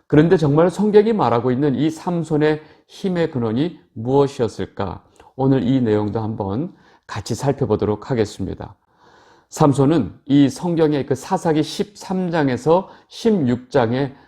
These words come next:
어, 등장하는 인물입니다. 삼손이 태어날 당시에 이스라엘은 블레셋의 압제 속에 있었고 그 이유는 이스라엘이 여호와의 목전에서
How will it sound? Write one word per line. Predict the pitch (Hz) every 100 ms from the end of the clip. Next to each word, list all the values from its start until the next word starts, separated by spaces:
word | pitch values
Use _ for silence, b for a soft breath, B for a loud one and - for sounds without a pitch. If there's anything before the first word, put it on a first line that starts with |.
| B _
어, | 101 98 -
등장하는 | 127 120 113 107 135
인물입니다. | 123 156 160 117 98 92 90 - _ B B B B B
삼손이 | B 180 175 156 160 156
태어날 | 156 143 131 127
당시에 | 110 101 - 143 95 107 190 - b b
이스라엘은 | 151 170 180 156 113 135 104 - b b -
블레셋의 | 143 151 147 143 147 139
압제 | - - - 139
속에 | - 117
있었고 | 98 - 113 - 101 95 160 214 b b b
그 | - 170
이유는 | 139 127 123 156 101 -
이스라엘이 | 131 - 139 117 127 117
여호와의 | 110 117 123 123
목전에서 | 120 107 - 135 113 98 127 160